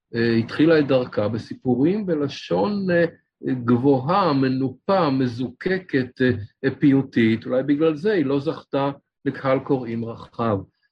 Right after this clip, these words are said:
אבל אם יש איזה רגע, לדעתי, שבו באמת הושלם התהליך הקונסולידציה הזה, אולי הנורמליזציה הזה, הייתי אומר שזה קרה אולי, אולי בשנות השבעים, אה, של המאה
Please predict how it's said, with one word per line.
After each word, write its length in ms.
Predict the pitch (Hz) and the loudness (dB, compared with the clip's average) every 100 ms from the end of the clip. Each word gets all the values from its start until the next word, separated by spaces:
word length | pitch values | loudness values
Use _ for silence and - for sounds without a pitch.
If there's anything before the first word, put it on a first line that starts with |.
| - | -6
אבל 200 | 110 123 | -2 0
אם 200 | 143 240 | 2 2
יש 180 | 240 240 | 2 2
איזה 160 | 185 170 | 2 4
רגע, 520 | 151 190 143 117 110 | 4 4 4 2 2
לדעתי, 640 | 107 110 113 113 - 170 | -2 -4 -4 -4 -4 -4
שבו 560 | - 135 143 180 170 - _ _ _ - | -4 -4 -2 0 0 -4 _ _ _ -20
באמת 400 | 117 117 127 123 | -14 -8 -8 -4
הושלם 460 | 123 - 123 160 160 | -4 0 2 2 0
התהליך 480 | - 120 127 147 | 0 0 0 -2
הקונסולידציה 1000 | 139 151 135 131 120 120 151 165 - 139 | -2 -2 0 -2 -2 0 0 -2 -8 -8
הזה, 300 | 110 101 101 - _ - | -6 -6 -6 -6 _ -2
אולי 180 | 120 123 | 4 6
הנורמליזציה 960 | 123 113 117 110 101 143 214 - 180 | 6 6 4 2 2 2 0 -2 -4
הזה, 240 | 147 131 135 - _ _ - | -2 0 0 -2 _ _ -8
הייתי 180 | 170 208 | -4 -2
אומר 180 | 202 | -2
שזה 240 | 190 160 151 | -4 -4 -4
קרה 460 | - 135 160 175 175 - _ _ - | -4 0 2 2 0 -8 _ _ -4
אולי, 200 | 147 196 | 0 0
אולי 300 | 190 180 196 | 0 0 0
בשנות 340 | 214 - 180 175 | 0 -4 -4 -4
השבעים, 640 | - 139 107 117 113 107 _ _ - | 0 2 2 2 0 -2 _ _ -6
אה, 240 | 113 113 110 | -2 0 -2
של 200 | - 117 | 0 0
המאה 500 | 117 117 113 117 | 0 0 -2 -2